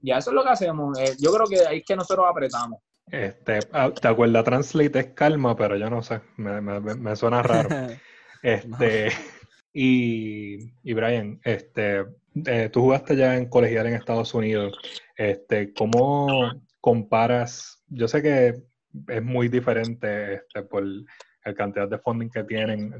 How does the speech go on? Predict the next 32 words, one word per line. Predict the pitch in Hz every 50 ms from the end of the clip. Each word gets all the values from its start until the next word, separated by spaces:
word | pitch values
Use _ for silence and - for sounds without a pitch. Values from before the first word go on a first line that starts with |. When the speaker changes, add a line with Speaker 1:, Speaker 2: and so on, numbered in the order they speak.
| - - -
Speaker 2:
en | 113 110 104
comparativo, | - 104 101 104 104 127 123 131 135 127
Speaker 1:
Exacto. | 120 113 107 104 101
Speaker 2:
pero | 98 - - - - - - - - _ _
¿cómo | - 120 120 123
tú | 123 135
comparas | 139 139 139 - 139 131 131 131 127 123 123
esta, | 117 113 110 - - - 120 113 110 107 104 101
la | 101 104 104
liga, | 104 104 107 113 117 120 120 123 123 120 117 113 120 131 139 _ _ _ _ _ _
el, | - 113 110 104 104 104 101 104 110 120 123 117
la, | 117 113 113 110 - _ _ _ _ _
tu | - 113
equipo | 104 104 110 104 123 123 127
en, | 127 127 127 123 123 123 123 120 120 120
aquí | 113 107 - 135
en | 127 123
San | 139 131 113
Juan | 135 131 135 131 -
con | - 117 110 110
el | 107 101
de, | 101 107 104 104 101 101
el | 98 98 104 104 107 107
tuyo | - 113 113 113
colegial? | 113 123 117 110 110 101 95 101 101 - _ _ _ _ - -
Speaker 1:
El, | 131 131 123 123 120 120 117 117 117 113 104 - - -
la | 131 127 123
diferencia | 123 117 - - 120 113 123 127 127 - - 175 165 165
allá | 160 147 147 147 151 156
y | 156
acá | 143 139 135 123 131 143 143 139 127
es | 120 117 117